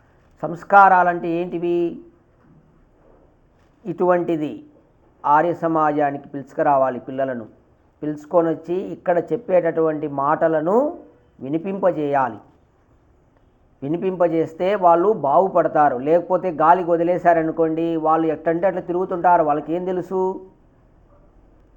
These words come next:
తీరా వాళ్ళు మాట వినకపోయి పెద్ద అయిన తర్వాత బాధపడుతుంటారు. "మమ్మల్ని సరిగా చూసుకోలేదు, మమ్మల్ని పట్టించుకోవడం లేదు, మేము రోడ్డున పడ్డాము"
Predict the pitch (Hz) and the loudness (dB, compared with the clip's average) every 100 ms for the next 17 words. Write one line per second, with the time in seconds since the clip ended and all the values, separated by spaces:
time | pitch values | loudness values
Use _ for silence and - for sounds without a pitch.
0 | _ _ _ _ 170 190 190 190 190 196 | _ _ _ _ 0 4 6 6 6 4
1 | 190 196 175 175 190 185 185 185 180 190 | 2 2 2 4 4 2 0 -2 -2 -2
2 | 190 175 190 185 185 185 185 196 185 190 | -2 2 2 2 4 6 6 4 4 4
3 | 190 190 180 175 170 147 117 - _ _ | 4 2 0 2 2 2 -2 -12 _ _
4 | _ _ _ _ _ _ _ _ _ _ | _ _ _ _ _ _ _ _ _ _
5 | 151 165 170 165 160 170 165 170 170 170 | -2 0 0 0 2 2 2 0 -2 0
6 | 165 160 160 165 160 - - _ _ _ | 2 2 2 0 -2 -10 -20 _ _ _
7 | _ _ _ _ 151 160 170 165 156 175 | _ _ _ _ -4 -2 -2 -2 -4 -6
8 | - 180 165 165 165 160 165 165 156 - | -4 0 2 2 2 2 2 -2 -4 -12
9 | _ _ _ - 156 160 156 165 170 170 | _ _ _ -8 -4 -2 0 2 2 2
10 | 165 156 160 156 160 160 | 0 2 2 2 -2 -4